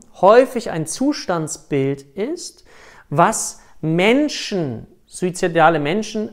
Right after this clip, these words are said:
beschreiben, wenn sie eigentlich mit dem Leben abgeschlossen haben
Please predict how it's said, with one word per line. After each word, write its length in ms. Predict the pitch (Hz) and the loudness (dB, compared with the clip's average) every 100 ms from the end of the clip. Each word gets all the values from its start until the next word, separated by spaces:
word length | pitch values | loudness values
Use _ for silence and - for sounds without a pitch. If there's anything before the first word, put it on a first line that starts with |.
| - - | -14 -10
beschreiben, 1080 | 156 151 - 139 127 131 127 139 190 269 440 - _ _ _ _ _ _ _ _ - | -6 -4 -6 -4 -2 0 0 0 -2 -2 -4 -8 _ _ _ _ _ _ _ _ 0
wenn 240 | 175 240 254 | 2 2 0
sie 180 | 254 | -2
eigentlich 400 | 170 190 214 208 | 2 2 2 -4
mit 80 | 190 | -4
dem 120 | 170 | -2
Leben 200 | 165 165 | -2 -2
abgeschlossen 580 | 147 - - 123 - 120 | -4 -8 -10 -10 -12 -16
haben 140 | 113 | -18